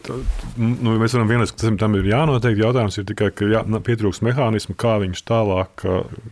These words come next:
kā palīdzēt šiem darbiem sasniegt skatītāju.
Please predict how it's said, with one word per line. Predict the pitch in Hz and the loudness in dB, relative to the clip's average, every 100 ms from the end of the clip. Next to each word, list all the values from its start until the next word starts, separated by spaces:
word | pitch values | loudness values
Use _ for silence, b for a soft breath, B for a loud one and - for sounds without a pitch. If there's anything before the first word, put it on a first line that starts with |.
| - | -2
kā | 104 | -2
palīdzēt | 98 117 95 92 92 - - - - - - - - - - | 2 2 2 0 -4 -4 -16 -20 -16 -14 -16 -20 -20 -18 -12
šiem | - 90 90 | -4 -2 2
darbiem | 98 107 95 87 | 2 2 2 2
sasniegt | 98 98 95 | 0 2 0
skatītāju. | - - - - - - - | 2 0 0 -6 -6 -8 -10